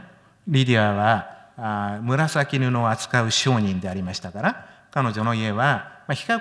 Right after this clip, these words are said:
的裕福な家であった。そういう家を開放して礼拝を持ったんですね。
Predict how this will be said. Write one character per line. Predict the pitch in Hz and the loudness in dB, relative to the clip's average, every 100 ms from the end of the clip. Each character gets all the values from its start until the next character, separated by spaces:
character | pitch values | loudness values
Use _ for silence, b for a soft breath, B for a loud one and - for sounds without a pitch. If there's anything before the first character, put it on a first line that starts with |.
| - | -4
的 | 214 190 - 247 - _ - | -6 -6 -6 -10 -10 _ -2
裕 | 143 117 | 0 0
福 | - 127 | 0 0
な | 135 | 2
家 | 120 | 2
で | 110 | 2
あ | 107 | 0
っ | - | -4
た。 | 87 - - | -10 -10 -12
そ | - 262 | -2 0
う | |
い | 254 | 2
う | 240 | 2
家 | 208 185 | 2 2
を | |
開 | - 180 175 | 0 2 2
放 | - 156 | 2 0
し | 143 - | -2 -4
て | 202 202 B B B B | -6 -8 B B B B
礼 | 127 127 | 2 4
拝 | 113 110 | 4 0
を | 104 | 0
持 | 110 | -2
っ | |
た | - 98 | -4 -6
ん | |
で | 101 | -6
す | 92 - | -8 -2
ね。 | 151 117 - | -2 -2 -10